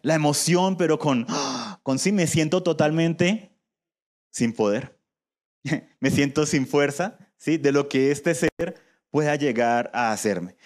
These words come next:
Y siempre caían, ¡puf!, como muertos delante de estas presencias, al punto que algunos de ellos decían que lo iban a adorar y el ángel les decía, "No, no, no, no, no,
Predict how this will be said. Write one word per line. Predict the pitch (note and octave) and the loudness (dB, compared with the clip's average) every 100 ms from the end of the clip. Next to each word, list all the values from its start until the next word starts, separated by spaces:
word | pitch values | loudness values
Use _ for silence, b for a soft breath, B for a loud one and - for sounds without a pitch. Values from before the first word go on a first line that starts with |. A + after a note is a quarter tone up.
| B | B
Y | B2+ | -2
siempre | B2+ D#3 F3+ | 0 0 0
caían, | F3+ D3+ D3+ E3+ G3+ | 2 2 4 2 0
¡puf!, | - - - - | -6 -14 -18 -4
como | C3 B2 | 0 2
muertos | C3 C#3 C#3+ E3+ D3+ | 4 2 2 -2 0
delante | B2+ B2+ B2+ | 2 0 2
de | C#3 | 2
estas | B2+ C#3 C#3 | 2 0 0
presencias, | B2 C3 C3+ A2 G2+ - B B - | 0 2 0 -2 -8 -14 B B -4
al | C#3+ | -2
punto | D3 D#3+ E3+ F3 | 0 0 0 0
que | |
algunos | E3 D3 D3+ D3+ | 0 2 0 2
de | D#3 C#3 | 2 2
ellos | C3+ D3 - B B B _ _ _ _ - | 2 0 -4 B B B _ _ _ _ -10
decían | C#3 C#3+ C#3+ D#3 D#3 D#3+ - | -2 -2 2 2 2 -2 -2
que | D#3+ | 0
lo | C#3 C#3 | 2 4
iban | D3+ E3 | 4 4
a | F3 D#3+ | 4 4
adorar | C#3 B2+ D3+ F3+ | 4 4 4 2
y | B2+ | 0
el | C3+ | 2
ángel | C3+ D#3 D3+ | 2 0 0
les | C#3 | 2
decía, | B2+ C#3+ C#3 B2+ - | 2 2 2 0 -6
"No, | G#2+ C#3 | -4 -2
no, | C3 | 0
no, | A#2 | 0
no, | G#2+ | 0
no, | F#2 - | -4 -8